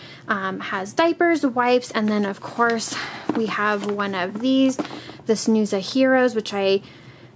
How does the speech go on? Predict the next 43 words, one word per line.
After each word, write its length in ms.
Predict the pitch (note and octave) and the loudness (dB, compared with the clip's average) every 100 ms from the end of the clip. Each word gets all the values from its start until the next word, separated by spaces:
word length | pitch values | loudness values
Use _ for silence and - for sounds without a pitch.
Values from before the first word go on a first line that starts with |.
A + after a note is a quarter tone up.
| - - - - - | -20 -20 -20 -10 -4
um, 300 | G#3 G3+ G3 | -2 -2 -2
have 220 | - A3+ | -2 -4
heard 360 | - B3+ F#4 | 0 2 2
good 180 | - A4+ | 2 2
things 220 | - A#4+ A#4+ | 4 2 4
about, 400 | A#4 A#4+ - - | 4 4 2 0
so 100 | C4 | 0
I'm 120 | A#3+ | 0
excited 440 | A3 A3+ G#3 A#3+ B3 | 0 -2 2 2 2
to 180 | - | -2
try 380 | B3+ - G3+ F3+ | -2 -2 -2 2
this 220 | G#3 A#3 | 2 2
and 140 | A#3 G#3 | 0 -2
see 200 | - G#3 | 0 2
what 200 | F3+ - | 2 4
we 180 | C#4+ D#4 | 4 6
think. 340 | D#4+ D4+ D4 | 6 6 6
I 80 | A3+ | 2
think 160 | A3+ | 0
it 80 | G#3+ | 0
might 160 | G#3+ G#3 | 0 0
give 140 | G#3 | 2
us 100 | G#3 | 0
a 60 | G#3 | 0
little 240 | G3 G3 | 0 0
bit 180 | G3 G3 | 0 0
of 140 | F#3+ | -2
peace 240 | - G#3+ G3+ | -4 -8 -6
of 120 | F#3+ | -4
mind. 560 | G3 F#3 F3+ C4 F#4 F#4+ - - - - | -4 -4 2 4 4 0 -12 -18 -20 -4
Um, 480 | - F#3+ E3+ - G#3 - - - | -2 0 -2 -2 -6 -8 -16 -8
but 540 | G#3+ G3 E3+ - - - - - | -2 0 0 0 -4 -6 -14 -4
we'll 140 | C4+ | -2
see. 420 | E4+ - G3 G3+ C#4+ - | -2 0 0 2 2 0
So 180 | - | -4
we've 160 | G#3+ G#3 | 0 2
got 220 | G3+ G3+ | 0 0
that 260 | C4 D4 - | 2 0 0
kinda 260 | C#4+ C#4 | 2 2
just 180 | C4+ C4 | 2 2
sitting 260 | C#4 C4 B3 | 2 4 4
in 100 | B3 | 4
there, 240 | B3 A#3+ | 2 0